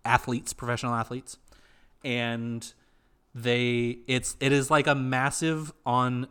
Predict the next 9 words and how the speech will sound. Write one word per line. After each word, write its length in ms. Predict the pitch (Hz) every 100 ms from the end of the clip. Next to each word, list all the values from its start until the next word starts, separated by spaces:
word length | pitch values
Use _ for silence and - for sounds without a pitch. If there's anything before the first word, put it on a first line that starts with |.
| _
an 180 | 123 117 -
island 420 | 120 139 143 127
like 220 | 127 131
Survivor 760 | - 139 127 127 123 131 139 - _ _ _ _ _ 123
game 360 | 139 139 139
of 400 | 131 127 117 - _ _ -
capture 300 | 139 - 131
the 80 |
flag, 280 | 123 123 92